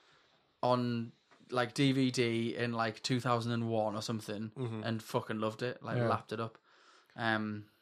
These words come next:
Speaker 3: I, I did like the idea of the, the the evolution of the queen
Speaker 1: Mm-hmm.
Speaker 3: having a womb instead of laying eggs. I thought that was an interesting idea. I think the actual delivery of it was pretty shit.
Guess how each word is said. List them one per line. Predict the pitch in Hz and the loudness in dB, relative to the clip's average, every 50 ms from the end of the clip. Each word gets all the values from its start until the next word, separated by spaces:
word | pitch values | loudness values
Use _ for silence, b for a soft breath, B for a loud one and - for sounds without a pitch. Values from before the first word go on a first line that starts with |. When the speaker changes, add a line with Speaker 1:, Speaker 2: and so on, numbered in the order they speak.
| _ _ _ _ _ _ _ B B B B B - | _ _ _ _ _ _ _ B B B B B 2
Speaker 3:
I, | 143 - | 4 6
I | 170 | 8
did | 147 160 165 | 8 8 10
like | 165 170 170 | 10 10 10
the | 165 160 147 | 10 10 10
idea | 147 143 135 143 143 139 | 10 10 10 10 12 12
of | 135 123 117 | 10 10 8
the, | 123 127 123 123 120 120 117 117 117 117 117 - _ _ | 6 6 6 8 8 8 8 6 6 4 2 -2 _ _
the | 151 151 - - 175 170 160 156 - _ _ - 180 | -8 -8 -8 -8 -12 -12 -12 -14 -18 _ _ -10 -4
the | 156 139 123 120 143 - | 0 0 0 0 0 0
evolution | 151 113 117 120 123 117 - 131 123 120 110 98 - _ _ _ _ _ _ _ _ 220 | 2 4 4 4 2 2 0 0 -2 -2 -2 -6 -8 _ _ _ _ _ _ _ _ -6
of | 147 110 101 | -6 -6 -2
the | - 113 113 113 113 110 - | 0 2 2 2 2 0 0
queen | - - 127 120 113 113 110 101 95 - _ _ - | 0 0 2 2 2 0 -4 -6 -10 -16 _ _ -6
Speaker 1:
Mm-hmm. | - 147 | -2 2
Speaker 3:
having | 120 117 110 113 | 2 4 4 4
a | 117 | 2
womb | 110 110 120 120 117 113 | 2 4 4 4 4 2
instead | 113 107 104 - 113 110 | 0 -2 -2 0 0 2
of | 107 | 2
laying | 107 110 110 113 | 2 2 2 2
eggs. | 113 107 104 98 - - - - _ - | 2 2 2 0 -4 -8 -10 -10 _ 2
I | 113 | 6
thought | 123 | 8
that | 123 120 | 8 8
was | 117 120 117 | 8 8 6
an | 127 | 4
interesting | 120 117 120 120 120 - - 120 | 2 2 2 2 2 2 0 0
idea. | 113 113 107 113 110 | 0 0 2 2 2
I | 110 | 2
think | 120 123 127 | 0 2 4
the | 127 117 | 4 6
actual | 120 123 113 - - 117 113 110 107 98 b b b b b b b | 6 4 4 2 2 2 2 2 2 -2 b b b b b b b
delivery | - 127 120 123 117 107 120 117 | 2 6 6 6 6 6 4 4
of | 110 101 | 4 2
it | 107 113 | 0 0
was | - - 110 98 | 0 -2 -4 -4
pretty | - - - - - - | -8 -8 -8 -6 -6 -4
shit. | - - - 113 - - | -6 -4 -4 -4 -4 -6